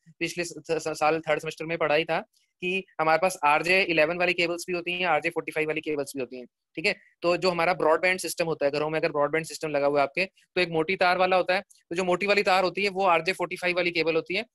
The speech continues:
तो उससे क्या है data transfer जो होती है वो हाई speed पे होता है, buffering नहीं होती है।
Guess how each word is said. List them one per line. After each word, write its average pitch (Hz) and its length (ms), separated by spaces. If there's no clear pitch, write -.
तो 180 60
उससे 196 280
क्या 196 140
है 202 80
data 160 260
transfer 170 460
जो 175 100
होती 165 220
है 190 140
वो 190 80
हाई 170 240
speed 165 300
पे 151 60
होता 135 180
है, 135 60
buffering 170 360
नहीं 160 120
होती 139 180
है। 139 60